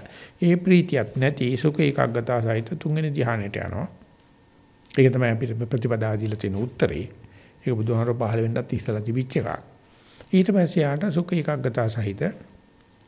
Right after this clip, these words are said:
අන්තිමට මේ සුඛයත් නැත්නම් ඒ ලැබෙන ඒ සුඛයත්,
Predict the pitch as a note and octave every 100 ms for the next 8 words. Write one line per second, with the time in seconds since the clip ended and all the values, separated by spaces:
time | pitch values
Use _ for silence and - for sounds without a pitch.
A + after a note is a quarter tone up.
0 | _ - - - B2+ C#3+ C3+ C3 C3+ B2+
1 | - C3+ D#3 G#2+ F2 - - - - -
2 | - - - - B2+ A2+ A2+ A2 A#2 A#2+
3 | A#2+ A#2 A2 A2+ - C3+ - E3 G#2 G#2+
4 | -